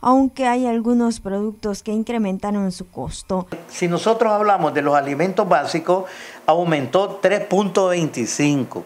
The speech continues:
Speaker 2: ¿Qué son los alimentos básicos? El arroz, el azúcar, el frijol, el maíz y el aceite. Son los cinco productos. Este aumentó. ¿Qué bajó? Bajaron las carnes.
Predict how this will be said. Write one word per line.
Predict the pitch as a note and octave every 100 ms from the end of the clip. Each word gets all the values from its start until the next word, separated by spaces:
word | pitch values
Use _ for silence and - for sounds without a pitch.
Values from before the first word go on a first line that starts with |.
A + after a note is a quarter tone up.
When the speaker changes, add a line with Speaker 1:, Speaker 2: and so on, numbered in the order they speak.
| -
Speaker 2:
¿Qué | F#3+
son | F#3+ G3 F#3+
los | F3
alimentos | D#3+ D#3+ F3 E3 E3+
básicos? | E3 D3+ C3 -
El | C3 B2+
arroz, | A2+ A#2+ B2 C3 C#3+ - - -
el | A#2 A#2
azúcar, | G#2+ - C3+ C#3 C#3 C#3+ C3+ C3+ - - -
el | - A#2+
frijol, | - A2+ G#2+ A2 C3+ C#3+ D3 D3 - -
el | A2+
maíz | A#2 A2+ F#2+ F#2 G2 A#2+ -
y | C3
el | B2
aceite. | A#2+ - G2 F#2 E2+ - - - -
Son | - D3 C#3
los | C#3+
cinco | - B2 B2+
productos. | A#2+ A#2 G2 E2+ - F#2+ - -
Este | E3+ F3 F3+
aumentó. | D#3 D3 A2 - C3 -
¿Qué | G#3
bajó? | G#3+ G3 G3 G#3+ D3 - -
Bajaron | D#3 D3 D3 C#3 C#3+
las | E3+
carnes. | - C3+ F#3 C#3+